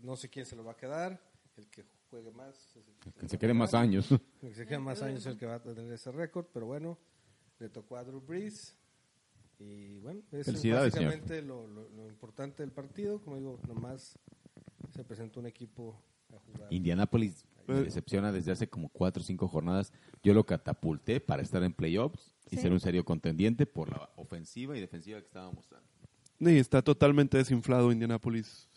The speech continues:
Speaker 2: O
Speaker 3: Está
Speaker 2: sea,
Speaker 3: ya muerto totalmente. Eh, del lado de Nueva Inglaterra, de, <laughs> que de Nueva Orleans, eh, impresionante lo de Drew Brees,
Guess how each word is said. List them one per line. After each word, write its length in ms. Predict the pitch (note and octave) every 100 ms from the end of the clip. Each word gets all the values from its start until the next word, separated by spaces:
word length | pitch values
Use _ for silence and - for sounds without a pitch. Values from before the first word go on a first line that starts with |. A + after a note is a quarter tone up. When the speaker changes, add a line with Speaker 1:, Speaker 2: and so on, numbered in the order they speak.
| -
Speaker 2:
O 40 |
Speaker 3:
Está 280 | - B2+ A2+
Speaker 2:
sea, 80 | G#2+
Speaker 3:
ya 120 | G#2
muerto 380 | A2 A2 A2+ A2+
totalmente. 640 | - - A2+ A2+ A2+ B2+ - _ _ _ _ _ _ _ _ -
Eh, 240 | - A#2+ A#2+ - - _ _ _
del 180 | C3+ B2+
lado 240 | C3+ D3+ D#3
de 100 | C#3
Nueva 200 | C3 B2+
Inglaterra, 640 | A#2 A#2 C3+ C3 C#3 C#3 _ _ _
de, 120 | B2+
<laughs> 640 | G#2+ - - G2+ - - -
que 100 | A2+
de 300 | A#2 A#2 C#3+
Nueva 240 | B2+ B2+
Orleans, 520 | B2 A2+ B2+ C#3+ C#3+ - - - - - - - - _ -
eh, 360 | B2+ B2+ B2+ - -
impresionante 560 | C#3 B2+ C3+ C3+ D3 D3+
lo 100 | C#3
de 60 |
Drew 160 | C3 C3+
Brees, 340 | C3+ F#3 -